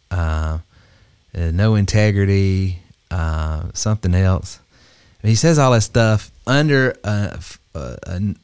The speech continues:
an avatar that's not his real name. Uh, oh, it says, "I'm trying to, I'm trying to weasel. Uh, uh, if I, as a man of integrity, I'd give him his money back."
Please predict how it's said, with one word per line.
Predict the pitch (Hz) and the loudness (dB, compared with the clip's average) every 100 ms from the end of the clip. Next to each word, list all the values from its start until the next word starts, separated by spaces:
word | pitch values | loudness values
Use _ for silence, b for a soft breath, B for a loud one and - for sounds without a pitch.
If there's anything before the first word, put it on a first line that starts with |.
| _ | _
an | 82 101 | -6 -2
avatar | 123 131 113 101 95 101 104 | 0 0 0 0 0 0 0
that's | 92 - | -2 -2
not | 107 107 | 0 0
his | 95 | 0
real | 104 | 0
name. | 104 95 92 104 _ _ _ b b b b b _ | 0 0 -2 -6 _ _ _ b b b b b _
Uh, | 101 98 92 - | -2 0 -2 0
oh, | 139 117 | 0 0
it | |
says, | 127 120 | 2 2
"I'm | 113 113 | 2 0
trying | 120 113 | 0 0
to, | 98 98 - | 0 -2 -4
I'm | 98 | -4
trying | 95 117 | -2 0
to | 98 | 2
weasel. | 104 117 107 107 | 2 2 2 -2
Uh, | |
uh, | 104 104 71 101 90 85 | -4 -6 -6 -8 -8 -6
if | 104 117 | -4 0
I, | 117 117 | 0 0
as | 107 98 | 0 0
a | |
man | 113 120 | 2 2
of | 110 | 2
integrity, | 110 98 107 107 104 104 95 B B - | 0 0 0 2 2 0 -2 B B -4
I'd | 98 101 | -2 0
give | 92 104 | 2 2
him | 101 | 2
his | 98 92 | 2 2
money | 104 104 | 2 2
back." | 98 98 95 | 2 0 0